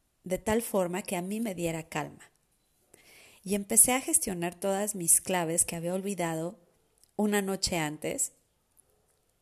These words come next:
Y entonces, cada vez que, que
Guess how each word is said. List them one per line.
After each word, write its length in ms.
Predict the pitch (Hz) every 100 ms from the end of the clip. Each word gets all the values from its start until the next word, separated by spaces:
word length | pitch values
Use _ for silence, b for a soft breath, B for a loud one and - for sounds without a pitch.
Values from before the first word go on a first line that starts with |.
| _ b b b b b
Y 120 | 196
entonces, 680 | 220 214 294 262 - 196 -
cada 300 | - 233 262
vez 240 | 262 240 -
que, 360 | - 220 - _ _ _ _ _ _ _
que 460 | - 190 170 165